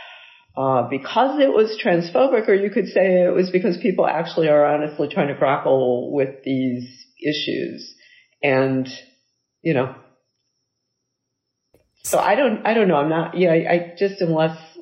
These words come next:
like, eager to, to, to denounce somebody like, uh, Dave Chappelle.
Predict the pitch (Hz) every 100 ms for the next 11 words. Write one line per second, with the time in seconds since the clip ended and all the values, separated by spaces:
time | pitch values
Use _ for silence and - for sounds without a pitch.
0 | 160 151 143 - - 165 147 147 135 -
1 | 135 107 - - 135 113 - _ _ -
2 | 151 165 143 143 139 135 139 139 135 135
3 | 131 131 - - - - _ _ 160 139
4 | 139 - - _ - - - 62 - -
5 | - - 64 - - - -